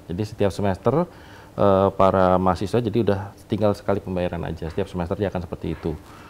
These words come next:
Nah, sebenarnya tujuannya baik ya, tujuannya berkeadilan sosial dan dia menyesuaikan dengan, eh, kondisi ekonomi keluarga calon mahasiswa. Jadi seperti yang kita tahu pada saat, eh, calon mahasiswa itu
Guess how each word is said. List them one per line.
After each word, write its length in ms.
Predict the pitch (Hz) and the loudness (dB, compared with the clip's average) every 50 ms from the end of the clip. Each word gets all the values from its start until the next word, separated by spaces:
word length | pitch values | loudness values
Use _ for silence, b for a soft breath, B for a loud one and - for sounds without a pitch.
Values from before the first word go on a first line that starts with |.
| B B - | B B -4
Nah, 160 | - 87 85 - - B B B B B | -4 -4 -4 -4 -8 B B B B B
sebenarnya 380 | - 110 113 160 175 - 143 | -4 0 0 0 0 0 0
tujuannya 260 | 120 - 123 151 165 | 2 2 2 2 2
baik 280 | 143 110 92 87 85 78 - - - - | 2 2 0 0 -2 -4 -8 -12 -8 -6
ya, 80 | 87 87 | -6 -6
tujuannya 400 | - 92 90 95 92 98 117 123 | -6 -4 -2 -2 -2 -2 -4 -4
berkeadilan 560 | 107 107 - - 95 85 90 90 87 85 82 | -4 -4 0 0 0 0 2 0 0 -2 -2
sosial 720 | 76 - 85 82 - - 101 101 101 104 107 104 104 101 | -4 -6 -8 -8 -6 -2 0 2 4 4 4 4 4 2
dan 240 | 90 92 90 90 85 | 2 0 0 0 0
dia 320 | 92 104 113 120 120 - | 0 0 2 2 0 0
menyesuaikan 800 | - 113 113 107 98 - 98 92 90 87 - - 131 139 143 135 | -2 -2 -2 -2 -2 -2 0 0 0 -2 -2 -2 -2 -2 -2 -4
dengan, 480 | 107 95 92 95 107 127 135 139 135 131 | -4 -4 -2 -2 -2 -2 -2 -4 -6 -6
eh, 220 | - - 104 98 92 - | -6 -4 -4 -4 0 0
kondisi 320 | 104 101 95 95 - - 101 | 0 0 0 -2 -2 -4 -6
ekonomi 480 | - - 95 92 92 87 95 117 143 | -4 -2 -2 -2 -2 -2 -2 -2 -4
keluarga 640 | 143 - - 107 104 101 95 87 90 95 110 127 123 | -4 -6 -4 0 2 2 2 2 0 -2 -2 -2 -2
calon 240 | - 101 92 92 92 | -2 -4 -4 -4 -4
mahasiswa. 560 | 92 85 82 92 90 - 90 90 87 82 82 B B B B B B B B B - - | -6 -6 -6 -6 -8 -6 -4 -4 -4 -4 -6 B B B B B B B B B -10 -8
Jadi 320 | 76 78 82 110 120 98 | -6 -4 -2 -2 -4 -4
seperti 320 | - - - - - - 95 | -6 -8 -10 -10 -8 -4 -4
yang 160 | 90 87 87 | -4 -4 -4
kita 160 | 85 - 87 | -6 -8 -6
tahu 320 | - 87 85 87 104 127 - | -2 0 2 2 2 2 0
pada 240 | 104 90 90 87 | -2 -2 -2 -4
saat, 240 | - - 82 85 85 - - - | -4 -2 -2 -2 -2 -4 -8 -14
eh, 580 | - - 95 90 85 85 85 85 85 - 50 - - - - - - - - - - | -10 -8 -6 -4 -2 -2 -2 -2 -2 -4 -4 -6 -8 -10 -12 -14 -16 -18 -20 -20 -8
calon 240 | - 95 92 92 90 | -2 0 2 2 2
mahasiswa 480 | 90 92 90 82 90 87 82 95 90 87 | 2 0 0 0 -2 -4 -2 0 0 0
itu 240 | 87 - 98 92 | 0 -2 -2 -4